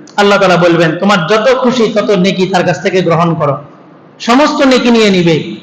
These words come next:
নেওয়ার পর আল্লাহ জিজ্ঞেস করবে, "তুমি কি খুশি?" তখন ওই বান্দা বলবে যে, "আমি খুশি না।" তো কি করবা?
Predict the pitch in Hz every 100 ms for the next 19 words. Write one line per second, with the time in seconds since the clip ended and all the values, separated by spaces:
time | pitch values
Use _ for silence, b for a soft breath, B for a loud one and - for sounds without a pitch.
0 | - 196 208 208 196 190 185 170 175 180
1 | 185 190 170 165 185 196 208 - 208 262
2 | 196 - - - - - 185 202 190 180
3 | 185 180 180 180 190 190 190 240 226 208
4 | 147 120 - - - - - - 220 214
5 | 262 247 214 175 143